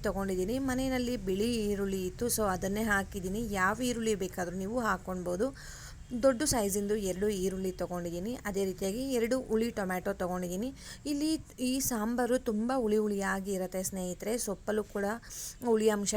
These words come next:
ಇರುತ್ತೆ. ಮತ್ತು ಹುಳಿ ಟೊಮ್ಯಾಟೊ ತೊಗೊಂಡಿದ್ದೀನಿ. ಈ ಸಾಂಬಾರು ಹುಳಿಯಾಗಿದ್ರೇ ಚಂದ. ಕೊತ್ತಂಬರಿ ಸೊಪ್ಪು, ಹಸಿ ಕಾಯಿ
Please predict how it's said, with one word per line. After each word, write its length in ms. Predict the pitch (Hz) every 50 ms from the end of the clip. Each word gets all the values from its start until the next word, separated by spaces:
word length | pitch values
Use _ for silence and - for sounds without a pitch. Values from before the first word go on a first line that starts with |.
| 202 196
ಇರುತ್ತೆ. 220 | 190 190 - 240 254 247
ಮತ್ತು 160 | 233 233 247 240 220
ಹುಳಿ 140 | 208 214 220 214
ಟೊಮ್ಯಾಟೊ 280 | 208 190 185 185 - 202 - 202
ತೊಗೊಂಡಿದ್ದೀನಿ. 420 | 185 190 185 185 180 185 202 226 240 - 220 220
ಈ 20 | 214 202 -
ಸಾಂಬಾರು 480 | 208 202 202 220 220 226 226 220 269 330 - - - - - - - - -
ಹುಳಿಯಾಗಿದ್ರೇ 680 | 262 277 294 311 320 311 302 247 208 220 180 190 196 196 190 190 220 247 247 - -
ಚಂದ. 260 | 220 196 175 170 175 190 214 262 - - - - - - - - - - - - - - - - - - - - -
ಕೊತ್ತಂಬರಿ 420 | 226 220 220 214 214 208 190 196 190 -
ಸೊಪ್ಪು, 260 | 196 - - 196 196 190 190 - - - - - -
ಹಸಿ 240 | 170 208 - - 247 247 -
ಕಾಯಿ 200 | 202 196 196 190